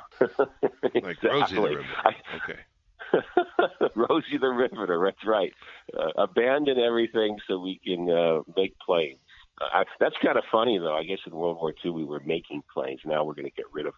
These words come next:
Speaker 1: planes. But, uh,
Speaker 2: Exactly, yeah.
Speaker 1: the Green New Deal. Um, so, uh, the new Congresswoman, uh, A O C, as she likes to be referred to, who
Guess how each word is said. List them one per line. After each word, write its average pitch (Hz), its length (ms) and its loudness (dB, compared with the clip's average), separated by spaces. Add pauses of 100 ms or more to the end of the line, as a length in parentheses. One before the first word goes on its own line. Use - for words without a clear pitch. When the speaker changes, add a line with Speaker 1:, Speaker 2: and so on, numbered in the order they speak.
Speaker 1:
planes. - 260 -12 (140)
But, - 100 -4
uh, - 20 0
Speaker 2:
Exactly, 95 540 -2 (140)
yeah. - 160 -8 (120)
Speaker 1:
the 104 60 4
Green 151 360 0
New 127 160 2
Deal. - 460 -12 (140)
Um, 78 420 -4 (340)
so, 113 420 2
uh, - 160 -12
the 117 120 2
new 151 180 4
Congresswoman, 80 1400 -2
uh, 76 300 -6 (380)
A 85 180 0
O 78 120 0 (180)
C, 76 260 -2
as 67 60 -10 (200)
she - 200 -18
likes 139 300 -12
to - 80 -14
be 71 180 -16
referred 69 460 -10 (120)
to, 135 200 -8 (100)
who 127 580 2